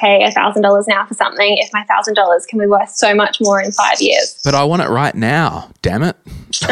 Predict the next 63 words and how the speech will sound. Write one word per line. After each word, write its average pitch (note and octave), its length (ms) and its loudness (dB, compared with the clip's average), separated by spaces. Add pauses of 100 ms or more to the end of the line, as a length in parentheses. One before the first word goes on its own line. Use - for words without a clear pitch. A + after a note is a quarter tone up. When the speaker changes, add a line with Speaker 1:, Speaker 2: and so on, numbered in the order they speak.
(1040)
Speaker 1:
But - 140 4
no, D4+ 180 4
it's D4+ 340 0
not D#4 140 2
the E4 80 2
smart D#4+ 300 0
thing D#4+ 180 2
to D4+ 140 0
do. A#3+ 440 2
I C4+ 120 2
know, D#4 80 4
I B3 240 2
would D4 140 4
love B3 200 4
a B3+ 80 2
four-wheel A#3 280 2
drive A3 260 2
and A3+ 100 -6
I G#3+ 60 0
would A3 100 -8
love A#3 260 2
a A3+ 60 -8
jet A3 280 -2
ski, A3+ 360 0
but, A3 240 2
like, G#3 240 0
they're A3 120 2
Speaker 2:
Yeah. A3 160 0
Speaker 1:
not G#3+ 120 -4
smart - 220 -2
things A3 260 -2
to B3+ 80 0
buy A3 240 4
right G#3 220 2
now. G#3 320 0
If B3+ 120 4
I B3+ 120 4
wait, A3+ 180 4
I A3+ 80 2
can B3 120 0
have A#3 160 0
an A3 60 0
investment G#3+ 400 -2
portfolio A3+ 480 2
and E4+ 140 2
a F4+ 80 2
jet - 220 -2
ski G#3 260 0
instead A3+ 240 0
of A3 80 0
just A3+ 200 -2
the A3 60 2
jet G#3+ 220 0
ski G3+ 180 2
with G3+ 140 2
my G#3+ 140 0
twenty G#3 260 -2
percent G3+ 240 -2
interest G#3+ 340 -2
on G#3 60 -2
my G#3 120 -2
credit G#3+ 260 0
card. - 240 -4